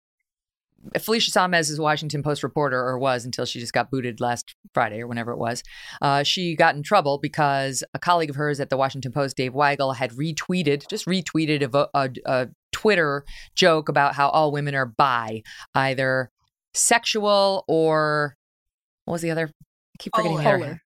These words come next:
Speaker 1: or polar, right. So whatever, s-, silly joke. She, he retweeted it. She was like, "See, see how nice it is to work with Dave and at the Washington Post," and, you know, <laughs> lit her flamethrower and just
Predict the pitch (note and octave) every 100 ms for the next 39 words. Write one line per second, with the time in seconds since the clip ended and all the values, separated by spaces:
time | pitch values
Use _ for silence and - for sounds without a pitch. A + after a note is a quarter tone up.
0 | _ - D#3+ - F#3+ E3 C3 - D#3 B2
1 | - - - - - B3+ C#4 D#3+ C#3 -
2 | F#3+ E3+ F#3 D3 C#3+ D3+ - - - -
3 | - - _ E3+ A3+ A#3 A3+ G#3 F#3 F3+
4 | F3 F3 - E3+ C#3+ C#3+ - - D4+ A#3+
5 | C4 - - - C4 C4+ C#4 C4+ D4 C#4+
6 | D#4 D#4 D#4 D#4 E4 F#4 D4+ D#4 D#4 D#4
7 | E4+ D#4 D#4 - D#4+ E4+ D4+ C#4 C4+ D4+
8 | C4+ A3+ A3 F#3+ B3 F#3 G#3 G#3+ - G3
9 | F#3+ F#3 F#3 F3+ F3